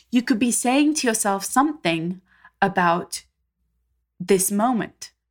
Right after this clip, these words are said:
about being in this moment, such as, "Life is a gift. This moment is a gift.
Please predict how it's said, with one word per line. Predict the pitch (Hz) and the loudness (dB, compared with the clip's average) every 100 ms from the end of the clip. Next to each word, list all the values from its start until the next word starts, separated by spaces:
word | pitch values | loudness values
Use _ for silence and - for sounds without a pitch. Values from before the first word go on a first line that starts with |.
| - | 0
about | 185 170 - | 2 2 2
being | 233 269 240 | 2 4 2
in | 175 175 | 0 -2
this | 160 - | -2 -2
moment, | 165 156 151 - | -4 -4 -8 -6
such | - 165 - | -4 -2 0
as, | 165 170 - _ _ _ _ _ _ _ - | 0 -2 -8 _ _ _ _ _ _ _ -2
"Life | 160 185 - - - _ | 0 0 -4 -12 -16 _
is | 185 170 170 - - | 0 2 0 -2 -4
a | |
gift. | 190 349 - - - - _ _ _ _ _ - | -4 -6 -8 -14 -20 -20 _ _ _ _ _ -4
This | 175 175 - - | 0 0 -2 -2
moment | 196 226 269 262 180 - - | 0 2 4 2 0 -4 -8
is | 185 160 | -6 -6
a | |
gift. | 156 139 - - - | -6 -8 -8 -12 -16